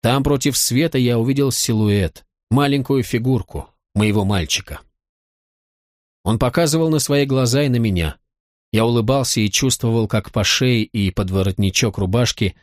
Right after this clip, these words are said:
скатываются чудесные теплые слезы.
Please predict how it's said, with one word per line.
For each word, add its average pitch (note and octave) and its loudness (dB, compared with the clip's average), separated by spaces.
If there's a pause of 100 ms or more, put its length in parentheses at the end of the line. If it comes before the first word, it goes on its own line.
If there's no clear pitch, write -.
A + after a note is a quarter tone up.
(140)
скатываются B2 0
чудесные G2+ 0
теплые F#2+ -2
слезы. F2 -2